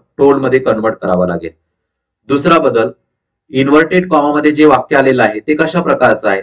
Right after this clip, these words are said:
Assertive आहे, म्हणजे आपल्याला वाक्य जोडण्यासाठी that वापरावं लागेल, right? Told नंतर that. तिसरा बदल, father was calling you, Tense बघावा लागेल. Tense काय? was calling,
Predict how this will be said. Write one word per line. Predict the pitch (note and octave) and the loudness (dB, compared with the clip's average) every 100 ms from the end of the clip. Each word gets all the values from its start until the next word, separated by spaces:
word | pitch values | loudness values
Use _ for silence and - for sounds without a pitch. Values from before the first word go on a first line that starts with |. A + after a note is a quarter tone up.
| - | -2
Assertive | B2 D#3 D#3 D#3 D3+ | 0 2 0 2 2
आहे, | A2 G2 _ | 2 -2 _
म्हणजे | A#2+ | -2
आपल्याला | C3 C3+ C#3 | 0 2 2
वाक्य | B2+ - C#3+ | 2 0 -2
जोडण्यासाठी | C3 B2+ C3 C3 - C#3 | 0 0 0 -4 -4 -2
that | A#2+ A2+ - | 0 0 0
वापरावं | F#2 F2+ F2+ F2 | -6 -2 0 0
लागेल, | E2 D#2+ _ _ _ _ _ | -6 -14 _ _ _ _ _
right? | - - - _ _ _ _ - | 0 0 -2 _ _ _ _ 0
Told | D3 D3 C#3 | 4 4 2
नंतर | A#2+ C3 B2+ | -2 -2 0
that. | - F2+ F#2 _ _ _ _ _ _ _ _ | 0 -2 -2 _ _ _ _ _ _ _ _
तिसरा | D#3+ D#3+ E3 | -2 2 2
बदल, | C#3 G#2+ A#2+ - _ _ _ _ _ | 2 0 -2 -6 _ _ _ _ _
father | D3 C#3 F3 | 0 4 4
was | F3 E3 D#3+ D#3 | 4 4 2 2
calling | C#3 D3 D#3+ _ _ _ A#2+ | 2 2 -2 _ _ _ 2
you, | D3 G2+ D#2 _ _ _ _ - | 2 4 -2 _ _ _ _ 0
Tense | D#3+ E3+ D#3 | 4 4 4
बघावा | C3+ C#3+ A#2 | 2 4 2
लागेल. | G#2+ F#2 F2+ - - | 0 0 -4 -8 0
Tense | D3+ D#3+ E3 | 2 2 0
काय? | D3 B2+ C3+ - - | 0 2 -2 -6 2
was | C3 D#3+ - C#3+ | 2 2 0 -2
calling, | F3+ F#3 | 0 -2